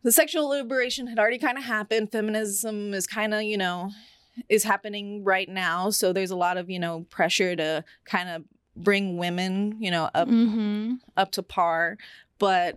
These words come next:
Speaker 1: yeah, the fact that, again, white jeans on your wedding day, girl, I, like, kudos.
Speaker 2: Yeah.
Speaker 1: <laughs> Um, so yeah, back to nasa. So obviously nasa was very male dominated.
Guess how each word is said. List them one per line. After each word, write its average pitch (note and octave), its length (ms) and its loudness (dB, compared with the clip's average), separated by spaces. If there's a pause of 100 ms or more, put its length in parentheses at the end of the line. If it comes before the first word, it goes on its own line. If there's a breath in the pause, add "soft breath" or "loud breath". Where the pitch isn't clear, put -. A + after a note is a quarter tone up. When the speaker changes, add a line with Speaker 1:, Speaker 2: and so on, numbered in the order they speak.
Speaker 1:
yeah, E3+ 220 0
the E3+ 120 -4
fact F#3 240 -2
that, E3+ 240 -2 (100)
again, F3 480 -10 (100)
white F3 360 2
jeans F3+ 300 0
on F3 120 0
your E3+ 100 -2
wedding E3+ 300 0
day, D#3+ 160 -2
girl, E3 240 2
I, D#3+ 260 2 (240)
like, - 300 -12 (520)
kudos. - 460 2
Speaker 2:
Yeah. A3 640 0
Speaker 1:
<laughs> B3+ 680 -2 (480 loud breath)
Um, F#3 240 2
so G3+ 120 0
yeah, E3+ 180 2 (120)
back G#3 260 -2
to D4+ 80 -6
nasa. F#3 540 0 (480 loud breath)
So F#3+ 360 4
obviously F3 460 0
nasa E3 260 -4
was E3+ 120 -4
very E3+ 200 0
male E3 400 0
dominated. E3 680 -2